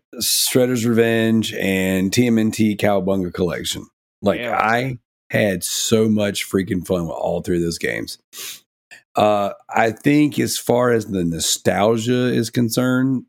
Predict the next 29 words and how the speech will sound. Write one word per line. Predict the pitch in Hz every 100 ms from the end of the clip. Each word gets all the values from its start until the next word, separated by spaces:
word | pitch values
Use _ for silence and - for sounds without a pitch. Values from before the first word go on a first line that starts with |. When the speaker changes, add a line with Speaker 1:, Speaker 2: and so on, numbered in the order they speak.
| 110
Speaker 1:
that | 92 80 -
the | 98
Cowabunga | 87 101 95 98 95 95
Collection | 101 98 98 - 98
just, | 90 87 -
like, | 78 76 - _ -
tickled | 110 104 95 -
something | 95 87 95
that | 87
I | 82 90
wasn't | 87 92 90 87 - _ _ _
expecting. | 87 - 90 87 107 101 - _ - - -
Like, | 95
I | 92 117
knew | 117 107 120
I | 104
loved | 107 95 113
those | 131 139
games, | 127 147 156 127
but | 98 -
I | 104 107
just, | 98 85 _ _ _ _ _ _ _ _ -
I | 110 117
adore | 90 85 98 95 82 -
that | 85 80 -
collection. | 85 76 71 - 73
That's | 87 90 92
really | 90 82
good. | 78 80 71